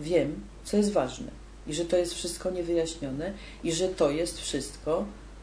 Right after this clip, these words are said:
ukrywane, kamuflowane. Tutaj nie ma prawdziwego śledztwa, prawda? A każde śledztwo, które jest prowadzone, y, przez zespół parlamentarny Macierewicza, czy jakieś inne, mm,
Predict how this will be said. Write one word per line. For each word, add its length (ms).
ukrywane, 760
kamuflowane. 880
Tutaj 360
nie 140
ma 260
prawdziwego 560
śledztwa, 520
prawda? 400
A 100
każde 440
śledztwo, 460
które 200
jest 140
prowadzone, 760
y, 120
przez 200
zespół 340
parlamentarny 840
Macierewicza, 680
czy 160
jakieś 300
inne, 300
mm, 120